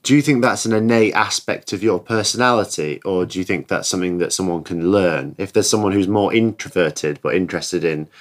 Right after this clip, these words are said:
traveling, do you think that they can learn to connect people and to, to be more like that?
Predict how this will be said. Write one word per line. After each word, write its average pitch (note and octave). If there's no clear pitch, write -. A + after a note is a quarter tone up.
traveling, E2
do -
you F2
think F#2
that F2
they F2+
can F2
learn F#2+
to F#2
connect -
people G#2+
and F2
to, F2
to F#2+
be G#2
more G2
like G2
that? G#2+